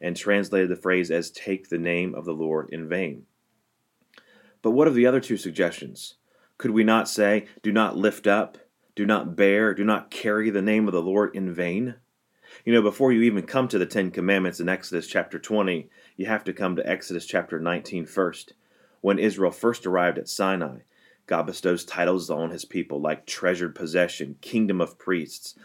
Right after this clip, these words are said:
a holy nation. This was Israel's vocation, her job, as it were, the thing that she was born to do is to represent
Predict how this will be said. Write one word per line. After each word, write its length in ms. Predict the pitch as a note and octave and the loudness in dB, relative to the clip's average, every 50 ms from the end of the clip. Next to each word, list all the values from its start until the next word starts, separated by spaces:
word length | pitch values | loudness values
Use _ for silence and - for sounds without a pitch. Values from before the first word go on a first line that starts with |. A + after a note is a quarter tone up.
| - - - | -20 -12 -10
a 80 | - | -10
holy 400 | F#2+ - - A#2 A#2 A2+ A2+ G#2 | -8 -2 2 4 6 6 6 4
nation. 500 | F2+ F2+ F#2 G2 F#2 - - D#2 C2+ - - _ _ _ - - _ | 4 4 2 2 0 -2 -6 -12 -12 -14 -16 _ _ _ -20 -4 _
This 200 | B2 B2 - - | 0 0 2 2
was 200 | A2+ A2+ - - - | 0 0 0 2 2
Israel's 420 | A#2+ A#2 F#2+ G2+ A2+ A2 G#2 F#2+ | 2 2 2 4 4 4 4 2
vocation, 880 | F2+ G#2 G2+ G2 F#2+ - - A2 A2 A#2 - - - - D2 - - - | 4 4 4 4 4 0 0 2 2 2 2 0 -6 -6 -8 -8 -10 -6
her 180 | - A2+ G#2 | -4 -4 -4
job, 460 | F2 F2 F#2 A2+ A2 A#2 A#2 G#2+ - - | -4 -2 0 0 2 4 4 2 2 2
as 220 | F#2+ G2+ F#2 E2 | 0 0 0 0
it 120 | F2 A#1 G1+ | -4 -6 -4
were, 380 | E2 E2 F2+ E2+ D2+ - - - - - - - | -2 0 0 0 0 -2 -6 -10 -18 -20 -10 -6
the 100 | G2 F2 | -6 -4
thing 300 | - - A#2 A2+ G#2+ F#2 | 0 2 2 4 4 2
that 100 | E2 - | 0 -2
she 180 | - - A#2 | 0 0 2
was 200 | G#2 G2 F2+ E2+ | 2 2 0 -2
born 460 | E2+ E2 G2+ G#2 A#2 B2 B2+ B2 A2+ | -2 -2 2 4 4 4 4 4 2
to 140 | G#2 - G2+ | 0 -2 -4
do 440 | E2+ F2+ A#2+ A#2+ A2 G#2 G#2 G2 - - - _ - | 0 4 4 6 6 6 4 0 -2 -6 -16 _ 0
is 240 | G2+ G#2+ G2+ - | 0 0 0 0
to 120 | - F#2 F#2 | -2 -4 0
represent 720 | F2+ G2+ A2 A2 F#2 G2 G2 F#2 G2+ G2+ G2+ G2 G2 - | 0 0 0 0 -2 -6 -6 -4 -2 0 0 -2 -2 -6